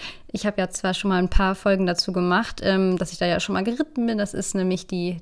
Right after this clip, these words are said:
deutsche Meisterschaft sozusagen für die jungen Dressur-Springpferde, also für alle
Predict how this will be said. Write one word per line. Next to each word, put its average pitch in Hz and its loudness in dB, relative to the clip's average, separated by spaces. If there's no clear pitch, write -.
deutsche 190 0
Meisterschaft 185 -4
sozusagen 180 -2
für 185 -4
die 185 0
jungen 202 2
Dressur-Springpferde, 190 0
also 180 -2
für - -6
alle 202 4